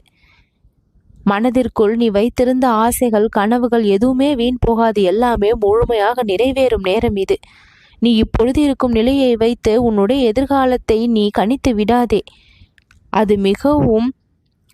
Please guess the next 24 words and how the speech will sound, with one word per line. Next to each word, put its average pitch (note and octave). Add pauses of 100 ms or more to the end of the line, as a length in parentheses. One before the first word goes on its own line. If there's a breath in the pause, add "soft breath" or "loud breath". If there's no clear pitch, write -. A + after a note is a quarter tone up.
அழகான A#3+
பருவ C4
காலமாக B3
மாறிவிட்டது. A3+ (760 loud breath)
இந்த G#3+
நிமிடம் A3
முதல் A3
உனக்கான G#3
அதிர்ஷ்டம் A3+
உன்னை G3+
தேடி A#3+
வர A#3+
ஆரம்பித்து A3+
விடும். G3
நீ F#3+
செய்த G3+
நன்மைகள் G#3+
அனைத்துமே A3
உனக்கு G#3
பல G#3
மடங்கு A3 (260 loud breath)
சந்தோஷத்தை A3+
கொடுக்க A#3+
தயாராகிவிட்டது. G#3